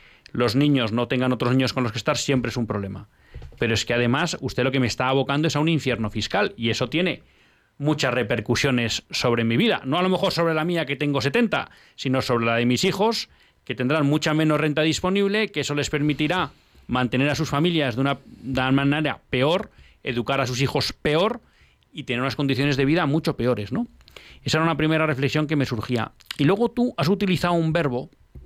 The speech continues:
que ahí, mm, decías, "Bueno, mm, él nos dice como que no puede". Y yo ahí tengo una duda real, si es un no poder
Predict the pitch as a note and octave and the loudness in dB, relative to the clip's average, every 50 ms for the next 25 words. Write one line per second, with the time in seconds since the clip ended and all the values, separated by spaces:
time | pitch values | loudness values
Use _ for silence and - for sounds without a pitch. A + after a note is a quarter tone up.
0 | - - - _ _ _ _ _ - - - - C#3 - - - B2 C3 D3 D#3 | -20 -20 -20 _ _ _ _ _ -20 -16 -8 -8 -8 -4 -2 0 2 2 0 -2
1 | - - - F3 D3 B2+ B2 A#2+ A#2+ A#2 A#2 A2+ A2 A2 - - - - - - | -4 -10 -4 0 2 4 4 4 4 4 4 2 2 -2 -6 -14 -20 -20 -20 -10
2 | _ - A#2+ A#2 C3+ B2 G#2+ B2+ G3 G#3 F3+ C3+ - - - - - D3 C#3+ C#3 | _ -2 0 2 2 2 2 2 0 0 0 -2 -4 -8 -16 -16 -12 -10 -10 -8
3 | - D#3+ F3 F#3 G3 F#3 D#3 G#3+ F3+ - G3+ G3 E3+ D3+ C#3+ - - - C3+ D#3 | -2 0 2 2 2 2 2 0 0 0 -2 0 0 0 -2 -2 0 0 2 2
4 | F3+ C#3+ - - D#3 C#3+ A2+ F#2+ E2+ - _ _ _ _ _ _ _ _ _ - | 0 0 0 2 2 2 2 -2 -8 -18 _ _ _ _ _ _ _ _ _ -20
5 | - - - _ _ - _ _ _ - F3 D3+ C#3+ G3+ G#3+ G#3+ - - G#3+ G#3+ | -20 -20 -20 _ _ -20 _ _ _ -2 -2 2 4 4 2 2 2 0 0 0
6 | G3+ G#3 G3 - - _ _ _ _ _ _ _ _ _ _ - D#3 D#3+ D#3+ D#3 | 0 -2 -4 -6 -10 _ _ _ _ _ _ _ _ _ _ 0 2 2 4 4
7 | D#3 D3+ C#3+ C3+ B2 A#2 A#2+ A#2 A2 A2 - - C#3+ C3 - C3+ B2+ C3+ F3+ A#3 | 4 4 2 2 2 0 0 -2 -2 -2 -2 -2 -2 0 0 0 2 2 2 0
8 | A3+ - G3 F3+ F#3+ G#3 G3 F#3 - | 0 0 0 2 2 0 0 -4 -8